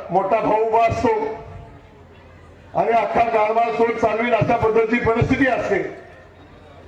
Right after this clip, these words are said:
तर ही भगिनी आपल्या शहराचा कारभार स्वतः चालवेल, तिच्यामध्ये प्रचंड मोठी शहराचा विकास करण्याची क्षमता आहे आणि ती ताकद घेऊन ही भगिनी आज आपल्या सगळ्यांच्या समोर आज निवडणुकीला उभी आहे.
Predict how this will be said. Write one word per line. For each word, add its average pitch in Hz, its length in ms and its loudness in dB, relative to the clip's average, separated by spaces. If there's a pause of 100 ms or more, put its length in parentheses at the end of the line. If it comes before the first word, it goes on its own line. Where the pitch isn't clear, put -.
तर 220 60 4
ही 220 220 0
भगिनी 254 640 -2 (580)
आपल्या 190 300 2 (160)
शहराचा 208 440 0
कारभार 190 500 0
स्वतः 165 360 0
चालवेल, 151 760 0 (180)
तिच्यामध्ये 208 440 2
प्रचंड 214 400 0
मोठी 196 440 0
शहराचा 208 440 0
विकास 214 400 0
करण्याची 214 380 0
क्षमता 262 420 0
आहे 214 240 -2 (340)
आणि 180 220 0
ती 214 240 -2
ताकद 240 340 2 (360)
घेऊन 202 220 0
ही 214 120 2
भगिनी 190 320 0
आज 190 160 0
आपल्या 190 220 0
सगळ्यांच्या 185 420 0
समोर 185 260 0 (420)
आज 180 240 0
निवडणुकीला 175 480 0
उभी 156 240 0
आहे. - 400 -4